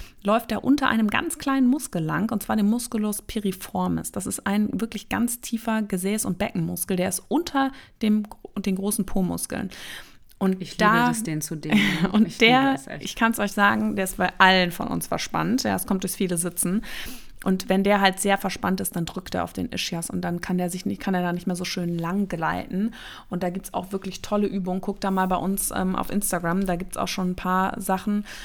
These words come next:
Speaker 1: und, äh, werden wir diese Woche auch noch mal was mit euch teilen dazu. Also da guckt noch mal rein. Da gibt's auch so eine coole Übung mit einem Flummi zum Beispiel oder einem Golfball oder irgendeinen kleinen harten Ball, den du hast, womit du dich an der Wand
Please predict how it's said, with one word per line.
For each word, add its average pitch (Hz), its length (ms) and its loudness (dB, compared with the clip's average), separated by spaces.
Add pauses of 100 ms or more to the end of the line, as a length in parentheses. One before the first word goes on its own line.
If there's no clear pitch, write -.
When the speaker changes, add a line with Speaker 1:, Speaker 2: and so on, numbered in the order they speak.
(140)
Speaker 1:
und, 180 520 -2
äh, 185 160 -2
werden 175 200 0
wir 175 80 0
diese 175 240 -6
Woche 175 200 -4
auch 175 80 0
noch 180 100 -2
mal 170 120 -4
was - 160 -4
mit 180 140 -4
euch 170 160 -4
teilen 190 380 0
dazu. 185 280 -2
Also 175 160 -2
da 175 120 -2
guckt 247 300 -6
noch 220 120 0
mal 202 140 2
rein. 185 340 0 (240)
Da 180 100 -6
gibt's 190 140 -4
auch 190 60 -6
so 190 100 -4
eine 185 80 -2
coole 196 280 -2
Übung 185 280 0
mit 185 100 0
einem - 100 -4
Flummi 202 420 0
zum 180 180 -4
Beispiel 175 260 -4
oder 175 140 0
einem 170 260 -2
Golfball 175 560 0
oder 180 120 -4
irgendeinen 208 240 -2
kleinen 202 320 0
harten 190 260 0
Ball, 196 180 4
den 190 140 -2
du 175 120 -4
hast, 185 220 -6
womit 190 220 -2
du - 20 -4
dich 185 240 -6
an 190 100 0
der 185 140 0
Wand 180 300 -2